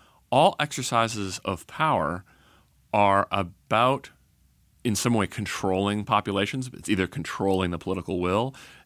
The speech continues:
it's guiding the populations to do something, uh, or it's guiding the leadership, the government,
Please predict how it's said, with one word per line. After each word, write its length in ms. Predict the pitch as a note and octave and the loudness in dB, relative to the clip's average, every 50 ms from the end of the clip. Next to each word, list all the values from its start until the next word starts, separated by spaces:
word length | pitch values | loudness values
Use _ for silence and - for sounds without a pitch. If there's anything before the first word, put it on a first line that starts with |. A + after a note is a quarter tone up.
| _ _ | _ _
it's 180 | - - - - - - F2 E2 | -8 -8 -8 -10 -12 -14 -12 -2
guiding 760 | - F#2 E2 F2 F2+ F#2 F#2+ G2 G2+ G2 G2+ G2+ G#2 G2+ - _ _ - | 0 2 4 4 4 4 2 2 0 0 -2 -4 -6 -8 -14 _ _ -14
the 100 | F#2+ F#2 | -12 -4
populations 580 | - G2+ F#2 E2+ G2 F#2 F2 F#2 - G2+ G2 - | 0 0 0 0 0 -2 -2 -2 -4 -8 -12 -10
to 140 | - E2 D#2 D#2 _ _ _ | -8 -8 -8 -8 _ _ _
do 220 | - F2 F2+ F#2+ | -2 -2 0 0
something, 520 | G2+ - G2+ G#2+ A2+ - A#2+ B2 C3 D3 D3+ - - - - - - _ | -2 -4 -6 -6 -6 -8 -8 -8 -8 -10 -12 -16 -20 -20 -20 -20 -10 _
uh, 80 | - G2+ | 0 0
or 180 | E2 D#2+ G#2+ G#2 | 2 4 4 2
it's 100 | - G#2+ | 2 0
guiding 420 | G2 F#2 F2+ F#2 G#2 G2 A2+ A2+ | -2 0 0 0 2 0 0 -2
the 80 | A#2 B2 | -2 -4
leadership, 500 | C3 F3+ G3+ D3 F2 - - - D#2 - | -4 -2 -2 -2 -2 -4 -8 -12 -12 -12
the 80 | - | -6
government, 460 | E2 F#2 F#2 G2 G#2+ G2+ F2+ D2+ - | -4 -2 -2 -2 -2 -4 -4 -6 -8